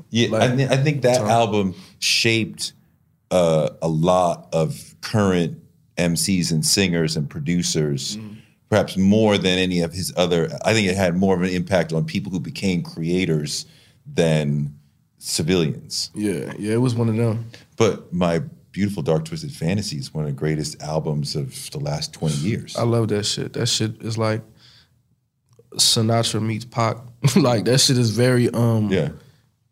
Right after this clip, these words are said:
Speaker 2: it's, it's, um, it's bold, but still very elegant.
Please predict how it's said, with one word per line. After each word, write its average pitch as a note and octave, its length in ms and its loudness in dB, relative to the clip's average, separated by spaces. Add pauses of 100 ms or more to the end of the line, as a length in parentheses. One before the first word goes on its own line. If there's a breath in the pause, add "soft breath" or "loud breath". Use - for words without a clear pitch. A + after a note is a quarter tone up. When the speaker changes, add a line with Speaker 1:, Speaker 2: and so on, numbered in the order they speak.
Speaker 2:
it's, A#2 280 2
it's, A#2 320 0
um, A2+ 460 0
it's B2 160 2
bold, B2+ 640 4
but A2+ 240 0
still A#2+ 240 0
very A2 220 2
elegant. A2 360 -2